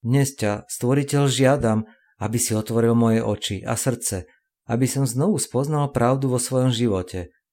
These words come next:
Pomôž mi odolať pokušeniu veriť lžiam, ktoré potláčajú vyjadrenie mojho života a lásky.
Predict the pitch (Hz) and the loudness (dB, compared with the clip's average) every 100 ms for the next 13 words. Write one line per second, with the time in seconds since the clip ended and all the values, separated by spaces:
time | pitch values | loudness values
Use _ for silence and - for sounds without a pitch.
0 | _ _ 143 139 113 113 110 107 104 - | _ _ 2 4 4 4 2 2 0 -4
1 | 113 120 120 113 107 104 117 - 113 117 | -2 2 2 0 -4 -4 -4 -2 0 0
2 | 101 104 107 104 104 95 90 104 104 107 | 0 0 -2 -2 -2 -2 -2 -2 0 -4
3 | - _ _ _ - 104 104 117 117 113 | -8 _ _ _ -6 -4 -2 -2 0 0
4 | 113 - 113 113 113 113 - _ _ 98 | 0 0 2 2 2 -2 -10 _ _ -6
5 | 104 135 135 135 135 127 131 123 95 101 | 0 0 0 0 2 2 2 0 -2 -2
6 | 107 110 113 - 107 107 107 104 - - | -2 -2 -4 -2 -2 0 0 -2 -6 -10
7 | 87 | -12